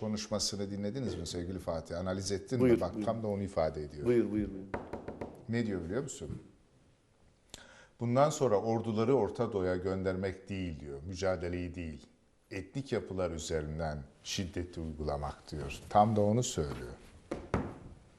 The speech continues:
Speaker 2: İtiraf değil mi peki bunlar?
Speaker 1: Tamamen itiraf.
Speaker 2: Peki hala Şii Sünni tefrikası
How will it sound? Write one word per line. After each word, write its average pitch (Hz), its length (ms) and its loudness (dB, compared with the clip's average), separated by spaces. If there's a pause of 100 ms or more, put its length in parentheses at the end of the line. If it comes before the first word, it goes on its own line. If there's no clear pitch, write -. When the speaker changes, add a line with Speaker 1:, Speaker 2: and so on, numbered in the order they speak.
(760)
Speaker 2:
İtiraf 135 460 8
değil 190 100 8
mi 185 80 4
peki 110 200 4
bunlar? 98 260 -2 (300)
Speaker 1:
Tamamen 104 500 8
itiraf. - 360 -4 (120)
Speaker 2:
Peki 131 240 8
hala 180 320 12
Şii 156 260 4
Sünni 156 600 6 (640)
tefrikası 135 640 6